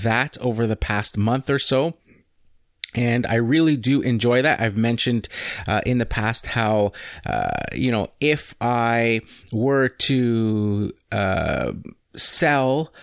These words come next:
my lawn care business and, you know, retire from lawn care, um, that, uh, you know,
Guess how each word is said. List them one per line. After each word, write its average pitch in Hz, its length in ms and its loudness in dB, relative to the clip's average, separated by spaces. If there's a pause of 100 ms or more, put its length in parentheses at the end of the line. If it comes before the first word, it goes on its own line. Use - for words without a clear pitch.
(160)
my 123 220 2
lawn 123 260 2
care 113 240 0
business 98 480 0
and, 98 260 2
you 110 80 2
know, 95 80 2
retire 117 720 0
from 110 300 0
lawn 95 320 2
care, 95 400 -2 (400)
um, 101 640 0 (180)
that, 107 560 -2
uh, 60 240 -4
you 131 140 -2
know, 107 260 0